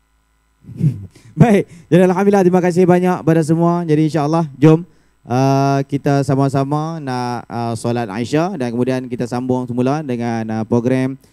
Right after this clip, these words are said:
uh, santapan, uh, telinga kita, insya-Allah, bersama dengan kumpulan Hijaz dan juga Gaul Nasyid, insya-Allah. Terima kasih banyak. Saya ucapkan sekali lagi kepada, uh, Fadil Ustaz Yaakob Yusra, sudi mai, kalut-kalut, sibuk-sibuk.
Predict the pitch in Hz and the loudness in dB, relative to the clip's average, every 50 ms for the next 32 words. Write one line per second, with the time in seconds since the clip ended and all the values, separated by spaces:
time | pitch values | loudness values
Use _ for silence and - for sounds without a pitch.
0 | _ _ _ - 107 107 107 110 110 110 113 113 - 123 127 113 - 131 131 - | _ _ _ -6 -6 -4 -2 -2 -2 -2 -4 -4 -4 -4 -6 -4 -4 -4 -4 -4
1 | - 131 131 127 127 127 127 127 127 127 127 127 120 113 113 117 117 117 113 110 | -2 -2 -2 -2 -2 -4 -6 -6 -8 -8 -8 -6 -6 -4 -4 -2 -2 -4 -4 -6
2 | 110 _ _ _ _ _ _ _ - - _ _ _ - - - - 175 170 190 | -8 _ _ _ _ _ _ _ -20 -20 _ _ _ -20 -8 0 2 4 4 4
3 | 196 190 175 156 139 147 143 135 127 123 123 - 139 123 117 123 123 117 107 110 | 4 4 0 0 0 0 0 2 0 0 0 0 0 -2 0 0 -2 -4 -4 -2
4 | - 117 113 127 127 131 131 131 127 127 117 127 117 127 131 127 123 123 120 117 | -4 -2 0 0 0 0 0 0 -2 -2 -2 0 0 0 0 0 -2 -2 -2 0
5 | 147 135 131 117 127 123 123 120 127 120 113 127 123 123 123 123 123 113 - 120 | 0 0 0 0 0 0 0 0 -2 -2 0 0 0 0 0 0 -2 -2 -2 -2
6 | 98 110 117 107 107 110 117 131 139 156 156 160 165 180 180 - - 143 147 147 | -2 -2 -4 -4 -4 0 0 0 2 2 2 2 2 0 -2 -4 0 0 0 2
7 | 156 151 147 156 147 151 156 156 151 151 156 135 143 147 147 147 147 147 147 143 | 2 0 -2 -2 0 2 2 2 2 0 -2 0 0 0 0 0 0 0 -2 -4
8 | - _ _ _ - - 117 110 135 147 156 151 143 139 143 135 135 135 135 - | -6 _ _ _ -6 -4 0 2 2 4 4 2 2 2 0 -2 -2 -2 0 2
9 | 139 143 139 131 - 147 147 147 147 - - 139 135 147 143 143 143 147 147 143 | 2 2 2 2 0 0 0 0 0 0 0 0 2 2 0 0 0 -2 -2 -2
10 | 143 147 - 160 143 139 127 135 139 143 143 139 135 - 113 135 135 135 131 131 | -2 -2 -2 0 0 2 2 2 4 6 6 6 4 2 0 0 0 0 0 0
11 | 139 135 139 143 - | 2 2 2 2 2